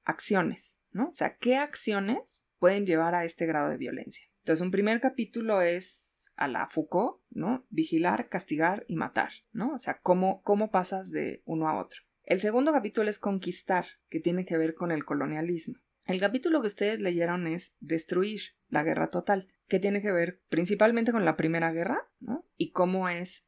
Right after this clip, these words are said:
el claro antecedente de lo que va a ocurrir en la Segunda. El cuarto es Clasificar y reprimir,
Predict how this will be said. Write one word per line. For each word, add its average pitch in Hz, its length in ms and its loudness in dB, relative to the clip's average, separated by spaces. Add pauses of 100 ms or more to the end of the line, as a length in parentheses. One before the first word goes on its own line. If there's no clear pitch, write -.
el 160 260 0
claro 180 320 6
antecedente 175 640 0
de 185 120 2
lo 151 140 0
que 160 100 -4
va 156 80 4
a 156 40 6
ocurrir 156 300 -2
en 160 120 -2
la 160 100 -6
Segunda. - 420 -10 (180)
El 196 160 0
cuarto 220 380 2
es 202 220 -2
Clasificar 175 720 0
y 190 80 0
reprimir, 165 640 0